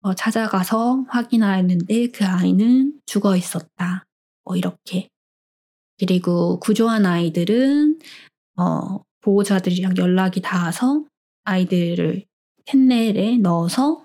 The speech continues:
이렇게 구조해서 전달해주고. 그 활동가분이 인터뷰에서 그런 얘기를 하시더라고요.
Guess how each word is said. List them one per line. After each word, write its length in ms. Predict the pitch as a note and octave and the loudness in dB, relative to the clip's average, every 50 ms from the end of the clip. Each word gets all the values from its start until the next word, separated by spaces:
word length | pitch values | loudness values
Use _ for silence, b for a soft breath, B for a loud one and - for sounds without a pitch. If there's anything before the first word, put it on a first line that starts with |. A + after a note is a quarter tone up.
| _ - | _ -10
이렇게 540 | A#3 F3+ F3+ - - - - D#3+ F#3 - _ - | -8 -6 -6 -8 -8 -6 -6 -6 -6 -6 _ -14
구조해서 720 | - - F#3+ F#3 G3 F#3+ F#3+ F#3+ G#3 G#3 - B3+ C#4 D4+ | -6 -4 -2 0 0 0 2 0 0 -2 -2 -2 -4 -4
전달해주고. 840 | D4+ - - F#3 E3+ D#3+ D3+ - - C#3+ - - - - - F3+ G3+ - _ _ _ _ _ _ _ _ _ - | -4 0 0 0 2 0 -2 -2 -4 -6 -8 -12 -14 -8 -8 -8 -8 -8 _ _ _ _ _ _ _ _ _ -8
그 380 | - - A3 G#3+ G#3+ A3 G#3+ G#3+ | -2 0 2 2 4 2 2 2
활동가분이 720 | A3 C#4 D#4+ D#4+ - G4 G4 F#4 D#4+ C#4+ A#3 A3 G#3 G3 F3+ | 2 2 0 2 2 2 2 4 4 2 4 4 4 4 4
인터뷰에서 680 | E3+ E3+ E3 - - B3+ B3 B3+ A#3 G#3+ G3+ - G3 | 2 0 -2 0 0 0 2 2 2 0 2 0 -2
그런 280 | F#3 - G3+ G#3 G#3 G#3 | -2 0 2 4 4 4
얘기를 260 | G3 F3+ F#3 F3 F3 | 4 2 0 0 0
하시더라고요. 840 | F3 - B3 B3 C4+ - G#3 F3 F#3+ F#3 F3+ - - - - A#3+ | 0 0 0 -2 0 0 0 0 -2 -4 -6 -10 -16 -14 -14 -16